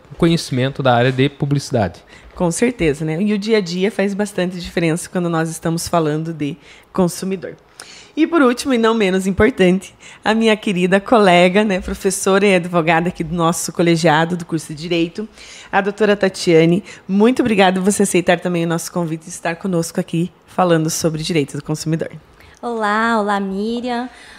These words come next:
Speaker 3: Olá, Paulo. Olá, Luana.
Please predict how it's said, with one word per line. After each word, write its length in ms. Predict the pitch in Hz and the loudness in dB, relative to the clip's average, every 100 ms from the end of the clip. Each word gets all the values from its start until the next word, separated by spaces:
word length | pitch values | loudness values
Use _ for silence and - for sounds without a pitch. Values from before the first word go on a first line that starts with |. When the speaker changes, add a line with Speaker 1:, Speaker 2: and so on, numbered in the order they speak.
| - | -14
Speaker 3:
Olá, 200 | 214 202 | -6 -6
Paulo. 800 | - 202 202 214 226 220 226 214 - | -4 2 4 4 2 -2 -4 -6 -6
Olá, 240 | 214 214 | -4 -4
Luana. 720 | 196 190 180 196 226 247 247 | -4 -2 0 2 4 6 4